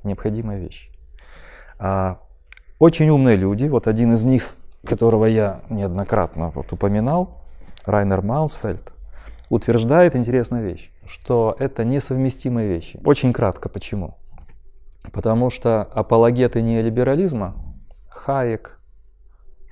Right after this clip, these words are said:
а, Фридман и другие, наследуя, а, Миля и Смита Адама, говорят о том, что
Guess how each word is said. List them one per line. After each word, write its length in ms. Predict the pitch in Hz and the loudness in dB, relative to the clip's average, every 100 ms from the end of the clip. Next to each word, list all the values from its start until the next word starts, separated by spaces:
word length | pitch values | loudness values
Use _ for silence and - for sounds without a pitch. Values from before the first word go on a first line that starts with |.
| - | -10
а, 480 | 95 92 92 87 85 | -6 -6 -4 -6 -8
Фридман 640 | - 131 117 101 95 92 - | -4 -2 -2 -4 -6 -8 -6
и 80 | 110 | -6
другие, 640 | 101 98 90 87 95 147 - - - - - - - - - | -4 -4 -4 -6 -8 -10 -16 -20 -20 -20 -20 -20 -20 -20 -8
наследуя, 1080 | 98 - 127 139 120 110 104 98 92 87 - | -8 -4 0 2 2 2 2 0 -2 -4 -6
а, 920 | 92 90 85 82 - 67 90 85 80 | -4 -2 -2 -4 -6 -10 -12 -10 -8
Миля 540 | 87 104 101 82 98 147 - _ _ - - - - - - | -2 0 0 -2 -4 -10 -18 _ _ -20 -20 -20 -20 -20 -10
и 340 | 98 92 90 80 | -6 -4 -4 -6
Смита 600 | - 107 95 - - 123 | -6 -2 -2 -4 -6 -6
Адама, 380 | 123 131 123 117 | -6 -6 -8 -6
говорят 440 | 113 113 131 131 | 0 2 2 2
о 60 | 120 | 0
том, 260 | 180 185 170 | 0 0 -2
что 380 | - 120 110 | -2 0 0